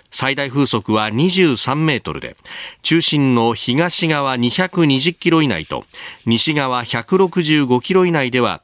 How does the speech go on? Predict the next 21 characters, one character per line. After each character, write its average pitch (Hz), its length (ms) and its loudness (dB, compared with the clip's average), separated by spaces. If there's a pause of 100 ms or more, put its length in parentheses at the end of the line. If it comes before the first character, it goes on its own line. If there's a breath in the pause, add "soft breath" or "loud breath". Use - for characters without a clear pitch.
(220 loud breath)
風 143 200 0
速 127 260 2
十 104 220 0
五 160 120 4
メ 156 140 2
ー - 40 -6
ト 151 120 0
ル 143 140 2
以 127 60 0
上 98 240 0
の 101 200 0
強 143 400 0
い 156 140 -2
風 107 260 -6
が 120 180 -4
吹 104 140 -2
い 85 60 -10
て 80 80 -10
い 78 80 -12
ま - 100 -8
す。 - 240 -6